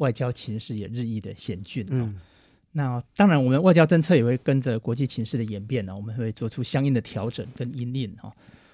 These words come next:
Speaker 1: 所以这么多年来，我们其实在外交部门都非常积极的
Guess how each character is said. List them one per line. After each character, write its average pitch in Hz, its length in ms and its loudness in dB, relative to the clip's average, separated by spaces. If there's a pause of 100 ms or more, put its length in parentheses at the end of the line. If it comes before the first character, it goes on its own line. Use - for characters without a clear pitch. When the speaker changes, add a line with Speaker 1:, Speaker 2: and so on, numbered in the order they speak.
Speaker 1:
所 156 160 2
以 139 240 2
这 240 100 6
么 190 120 8
多 160 120 4
年 151 160 2
来， 113 140 0
我 107 60 -4
们 107 400 -4
其 - 160 -8
实 139 100 -2
在 135 220 0
外 151 120 2
交 139 140 2
部 139 100 0
门 107 220 -2
都 120 160 -4
非 143 180 0
常 110 240 -6
积 135 140 -8
极 113 160 -8
的 107 200 -6